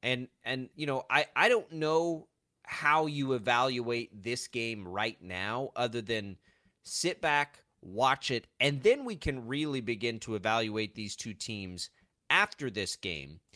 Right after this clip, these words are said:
It's neutral floor. Um, I do think there'll be a little offense. I'm curious to see if Duke's defense is that good. I find that hard to believe when you're going to lean on as many young players as they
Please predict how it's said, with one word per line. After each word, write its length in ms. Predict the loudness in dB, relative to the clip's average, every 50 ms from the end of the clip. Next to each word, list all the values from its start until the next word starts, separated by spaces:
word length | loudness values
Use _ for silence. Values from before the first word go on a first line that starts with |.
| -20 _ _
It's 240 | -6 -6 -6 -6 -6
neutral 380 | -6 -6 -6 -4 -2 -2 -2
floor. 580 | -2 -4 -4 -2 0 0 0 0 0 -2 -4 -8 _ _ _ _ _ _ _ _ _
Um, 500 | -2 0 0 2 0 0 -2 -4 -6 -12 -12 _
I 140 | 0 0 0
do 260 | 0 -2 -4 -6 -4
think 260 | -4 -4 -4 -4 -2
there'll 140 | 0 0 0
be 140 | 0 0 0
a 60 | 0
little 240 | 0 0 -2 0 0
offense. 640 | 0 -2 -2 -4 -8 -10 -10 -10 -10 -12 -12 -12 -12 _ _ _ -2
I'm 240 | 0 0 0 -2 -6
curious 500 | -10 -6 -4 -2 0 0 0 0 -2 -4
to 140 | -6 -4
see 300 | -4 -4 -2 -4 -4 -4 -4 -4
if 200 | -6 -6 -6 -8
Duke's 240 | -10 -10 -10 -10 -12
defense 460 | -10 -10 -10 -10 -10 -10 -10 -10 -10
is 120 | -10 -8
that 240 | -6 -6 -6 -6 _
good. 180 | -10 -8 -6 -4
I 100 | -6 -6 -4 _
find 300 | 0 2 2 2 0 0
that 160 | 0 0 -2
hard 380 | -2 -6 -4 -2 -2 -2 -2 -6
to 100 | -10 -12
believe 920 | -8 -6 -6 -6 -6 -6 -6 -6 -4 -4 -6 -6 -8 -8 -10 -10 -12 -16 -20 -20 _ _ _ _ _ _ _ _
when 260 | -8 -6 -6 -4 -4
you're 260 | -6 -6 -6 -6 -6
going 360 | -8 -6 -6 -6 -6 -6 -8 -8
to 140 | -8 -8
lean 380 | -8 -8 -8 -10 -8 -8 -8 -6
on 200 | -6 -6 -6 -6
as 180 | -6 -6 -6 -6
many 180 | -6 -6 -6
young 380 | -6 -4 -4 -4 -4 -6 -10 -12
players 600 | -14 -10 -6 -4 -4 -4 -4 -4 -6 -6 -8 -8
as 180 | -8 -8 -8
they 200 | -6 -6 -6 -8